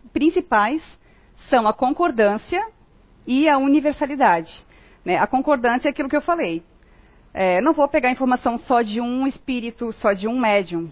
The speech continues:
né? Eu vou atrás de vários espíritos, de, de vários médiums, de vários lugares diferentes, pra que a gente tenha a segurança e a garantia de que essas informações, elas batem,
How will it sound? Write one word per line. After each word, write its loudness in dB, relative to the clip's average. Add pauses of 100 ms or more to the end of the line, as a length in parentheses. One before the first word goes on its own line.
né? -4
Eu -2
vou -2
atrás 4
de -6
vários 2
espíritos, -10 (440)
de, -10 (160)
de -6
vários 0
médiums, -2
de -8
vários -2
lugares -2
diferentes, -6 (460)
pra 0
que -2
a -2
gente -4
tenha -2
a -4
segurança 0
e 2
a 0
garantia -2
de -10
que -10
essas -8
informações, -4
elas 2
batem, 2